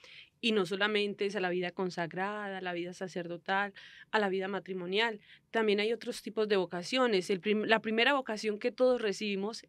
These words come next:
es el llamado a la vida. Ese es un don y una vocación que Dios nos da a través de nuestros padres.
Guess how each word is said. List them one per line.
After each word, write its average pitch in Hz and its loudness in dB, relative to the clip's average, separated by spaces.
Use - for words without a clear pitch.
es 220 0
el 226 -2
llamado 185 -2
a 202 -2
la 185 -2
vida. 190 -4
Ese 190 -4
es 196 -4
un 202 -2
don 233 2
y 226 -4
una 196 0
vocación 185 -4
que 185 -4
Dios 196 -2
nos 190 -6
da 190 4
a 202 -2
través 180 0
de 190 -4
nuestros 175 -6
padres. 185 4